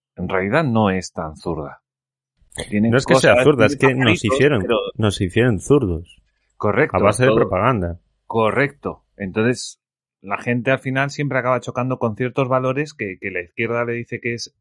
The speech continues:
Speaker 1: X y él dice, "No, no, perdona, eh, sí". Y entonces ahí todo el mundo, todo el mundo choca.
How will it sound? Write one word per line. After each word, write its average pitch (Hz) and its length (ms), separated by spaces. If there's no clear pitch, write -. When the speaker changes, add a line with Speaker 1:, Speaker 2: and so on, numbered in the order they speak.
Speaker 1:
X 135 360
y 120 60
él 104 80
dice, 90 240
"No, 104 180
no, 113 220
perdona, 92 480
eh, 80 120
sí". 113 320
Y 104 80
entonces 117 380
ahí 104 220
todo 120 140
el 113 60
mundo, 92 680
todo 110 140
el 113 60
mundo 98 240
choca. - 320